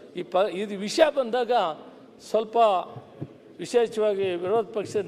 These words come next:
ನಾಯಕರು ಕೂಡ ಹೇಳ್ತೀನಿ ನಾನು. ಏನಾಗ್ತದೆ ಅಂದರೆ, ನಾವು ನೂರು ಕಾರ್ಡ್ ತೆಗೆದಾಗ ಒಂದು ಕಾರ್ಡು, ಎರಡು ಕಾರ್ಡು ಬಿ ಪಿ ಎಲ್ ಕಾರ್ಡುಗಳು ಎ ಪಿ ಎಲ್ನಲ್ಲಿ ಬಂದಿದ್ರೆ ಅದಕ್ಕೆ ಮತ್ತೆ ತಹಸೀಲ್ದಾರ್ ಹತ್ರ ಹೋದ್ರೆ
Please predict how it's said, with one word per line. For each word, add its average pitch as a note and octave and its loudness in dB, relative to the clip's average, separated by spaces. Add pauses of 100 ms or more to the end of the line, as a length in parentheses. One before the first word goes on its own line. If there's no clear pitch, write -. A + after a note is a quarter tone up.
ನಾಯಕರು F#3 -4
ಕೂಡ F#3 -6 (140)
ಹೇಳ್ತೀನಿ F3 -2
ನಾನು. A#2+ -6 (680)
ಏನಾಗ್ತದೆ A3 0
ಅಂದರೆ, D#3 -8 (1040)
ನಾವು G3+ 2
ನೂರು A3+ -2
ಕಾರ್ಡ್ B3+ 0
ತೆಗೆದಾಗ B3 0
ಒಂದು B3 2
ಕಾರ್ಡು, B3+ 0
ಎರಡು B3 0
ಕಾರ್ಡು B3 0
ಬಿ A#3 -6
ಪಿ A#3+ -4
ಎಲ್ B3 -2
ಕಾರ್ಡುಗಳು A#3+ 2 (920)
ಎ G3+ 4
ಪಿ B3+ 0
ಎಲ್ನಲ್ಲಿ B3 2
ಬಂದಿದ್ರೆ A3+ 0 (380)
ಅದಕ್ಕೆ F#3 -2
ಮತ್ತೆ A3 2
ತಹಸೀಲ್ದಾರ್ B3 0
ಹತ್ರ A#3+ -2
ಹೋದ್ರೆ A#3+ 0